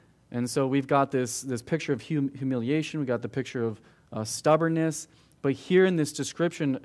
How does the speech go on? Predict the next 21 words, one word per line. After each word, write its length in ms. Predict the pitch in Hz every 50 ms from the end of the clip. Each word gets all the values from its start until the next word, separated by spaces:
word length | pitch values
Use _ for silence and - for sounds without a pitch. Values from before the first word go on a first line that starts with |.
| 85 92
uh, 100 | 117 120
likening 540 | 113 117 123 135 151 160 - 165 156 151 143
it 160 | 135 127 123 -
to 240 | - 127 120 110 - -
a 80 | 123 120
tower 440 | - - - 143 147 156 147 139
of 160 | 123 110 110 110
David 380 | 135 139 151 143 127 110 104
built 220 | - 139 143 139 -
for 100 | - 120
an 80 | 117
armory, 520 | - 120 151 190 170 127 113 110 117 135 - - - _ _ _ _ _ _ _ _ _ _ _ -
it's 280 | 147 151 147 - - -
a 80 | 135
picture 400 | 127 - - 185 180 - - 160
of, 160 | 139 117 104
of 180 | - 117 107 92
strength, 640 | - - - - - - 160 143 - - - - - - _ _ _ _ _ _ _ _ _ _ _ -
right? 120 | 120 127
And 100 | 135 135
so 360 | - 170 156 151 143 135 117